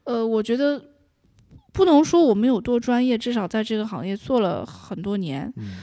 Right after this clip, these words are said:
Speaker 1: 然后至少大概的是能判断出这个人是不是真的适合这个行业。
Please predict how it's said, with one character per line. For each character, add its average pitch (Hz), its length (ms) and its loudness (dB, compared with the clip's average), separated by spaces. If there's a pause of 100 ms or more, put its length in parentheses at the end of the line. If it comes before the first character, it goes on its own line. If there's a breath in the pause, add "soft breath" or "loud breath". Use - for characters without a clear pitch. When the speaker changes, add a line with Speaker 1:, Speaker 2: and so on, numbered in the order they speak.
(240 loud breath)
Speaker 1:
然 202 260 -4
后 226 480 0 (420 loud breath)
至 277 160 -6
少 156 420 -2 (520)
大 302 200 0
概 285 280 2
的 202 180 -2
是 226 120 -4
能 185 200 -4
判 208 220 -4
断 190 180 -2
出 - 180 -10
这 208 140 -4
个 196 100 -4
人 170 280 -6
是 - 240 -6
不 185 120 -8
是 214 160 -8
真 220 220 -6
的 214 80 -2
适 233 260 -4
合 123 200 -8
这 - 120 -12
个 - 80 -10
行 - 240 -18
业。 - 200 -16